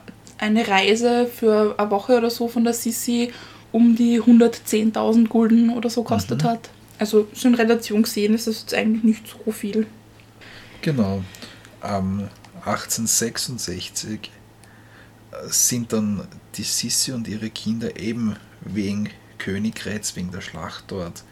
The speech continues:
Speaker 2: nach Ofen g-, geflüchtet.
Speaker 1: Mhm. Und der Rudolf hat da sehr großes Interesse an dem Kriegsgeschehen, äh,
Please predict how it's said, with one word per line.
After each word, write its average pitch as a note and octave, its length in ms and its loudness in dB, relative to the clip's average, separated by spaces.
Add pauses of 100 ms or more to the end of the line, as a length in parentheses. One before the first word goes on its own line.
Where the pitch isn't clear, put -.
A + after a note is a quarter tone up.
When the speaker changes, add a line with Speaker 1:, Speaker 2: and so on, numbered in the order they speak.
(480)
Speaker 2:
nach - 380 -8
Ofen - 480 -8
g-, - 80 -14 (440)
geflüchtet. A#2+ 720 -8
Speaker 1:
Mhm. A3+ 240 2 (640)
Und A3+ 480 4
der A3+ 100 6
Rudolf B3+ 400 2
hat A3+ 220 2
da A3 200 8
sehr G#3 260 2
großes A3 420 2
Interesse A3 560 2
an G#3+ 60 6
dem G#3+ 200 4
Kriegsgeschehen, A3 1000 0
äh, - 400 -6